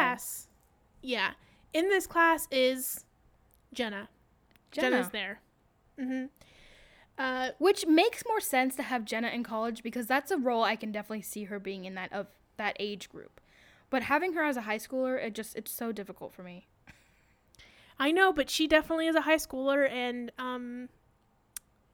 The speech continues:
Speaker 1: that's just the way it is. And she's definitely getting, getting, uh, some, <sighs> she, basically, she's, she's with Garrett, and she's also being preyed upon as well. So,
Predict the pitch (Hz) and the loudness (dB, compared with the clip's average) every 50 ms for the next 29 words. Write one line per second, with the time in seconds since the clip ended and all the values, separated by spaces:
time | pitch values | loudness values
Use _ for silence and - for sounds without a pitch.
0 | _ _ - - _ - - 254 262 262 - - 294 285 - 269 262 262 254 262 | _ _ -20 -20 _ -6 -2 -2 -2 -2 -2 -4 -4 -2 -2 -2 0 0 0 0
1 | 254 254 262 254 240 - 262 262 - - 294 277 285 294 285 - - 277 277 269 | 0 0 -2 -4 -4 -6 -8 -6 0 0 0 2 2 2 0 2 0 -2 -2 0
2 | 269 262 247 262 247 254 254 247 247 247 - - _ _ _ _ _ _ _ _ | -2 -2 0 -2 0 0 -4 -4 -8 -10 -12 -14 _ _ _ _ _ _ _ _
3 | _ _ _ _ _ _ _ _ _ _ _ _ _ _ _ _ _ _ _ - | _ _ _ _ _ _ _ _ _ _ _ _ _ _ _ _ _ _ _ -14
4 | - - 262 269 269 269 262 254 247 247 240 240 233 233 240 233 233 - - - | -2 2 4 4 4 4 2 0 0 0 0 0 -2 -2 -4 -6 -6 -10 -6 -6
5 | 247 247 240 240 233 233 233 - _ _ _ _ _ _ _ 330 - _ _ - | -4 -4 -4 -6 -8 -10 -12 -16 _ _ _ _ _ _ _ -20 -20 _ _ -10
6 | - - - - - - _ - 254 - - 269 - - - - 330 - 294 - | -8 -8 -8 -8 -10 -12 _ -18 -18 -14 -14 -14 -6 -4 -4 -4 -4 -6 -4 4
7 | - 349 349 - - - 381 370 349 339 311 - - - 311 294 285 - 330 311 | 6 6 6 6 6 2 2 4 4 2 0 0 -6 -18 -12 -8 -4 0 0 2
8 | 269 285 285 - - 240 214 208 202 196 - - 240 - 269 262 254 262 247 277 | 2 2 0 0 -4 -4 -4 -2 -2 -4 -4 -6 -6 -2 0 2 2 2 2 0
9 | 262 233 214 240 220 220 226 233 - - 247 226 220 214 - 220 214 214 220 220 | -2 -2 -2 -4 -4 -4 -6 -8 -6 -4 -4 -4 -4 -6 -8 -10 -8 -8 -10 -10
10 | - 208 202 190 - - - - - - - 247 247 247 240 240 254 | -12 -12 -10 -10 -10 -12 -14 -14 -8 -2 0 2 2 2 0 0 -4